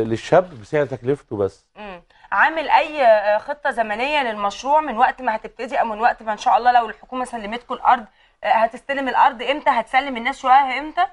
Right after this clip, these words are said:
Speaker 1: تمام. دي، دي حسب اللي هيتقدموا.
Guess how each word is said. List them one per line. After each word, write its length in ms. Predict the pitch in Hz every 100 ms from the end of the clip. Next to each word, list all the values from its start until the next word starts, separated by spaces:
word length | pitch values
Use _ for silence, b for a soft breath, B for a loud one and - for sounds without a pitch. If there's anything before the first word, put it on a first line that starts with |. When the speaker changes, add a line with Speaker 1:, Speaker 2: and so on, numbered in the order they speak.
| _ -
Speaker 1:
تمام. 420 | 110 104 98 107
دي، 240 | 107 135 160
دي 380 | 131 110 151 170 _ _ _
حسب 460 | - 165 165 143 113 _ 131
اللي 140 | 113
هيتقدموا. 760 | 107 107 - 117 98 143 180